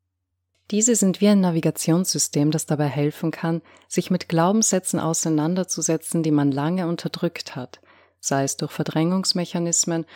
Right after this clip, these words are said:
oder Betäubung durch Suchtmittel wie Alkohol, Drogen, Sex oder Medikamenten. Die gute Nachricht ist, dass der Verstand sich in jedem Alter kontrollieren und entwickeln lässt.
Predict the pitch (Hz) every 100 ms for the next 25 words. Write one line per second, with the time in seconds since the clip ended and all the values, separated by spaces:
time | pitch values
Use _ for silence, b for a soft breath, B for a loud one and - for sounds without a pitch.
0 | B - 165 202 208 - - 160 165 165
1 | 147 139 - 175 - 156 139 - 143 -
2 | 156 160 - 135 135 - 160 156 147 135
3 | - 165 - - 165 180 175 170 165 151
4 | 147 147 - 160 - _ _ _ _ _
5 | _ _ _ _ _ 208 233 262 262 220
6 | 214 220 - 208 - - b b b -
7 | - 208 208 - 202 247 220 175 160 180
8 | 196 160 170 - - 170 - 156 147 175
9 | - 180 202 170 - 151 - 143 131 131
10 | - -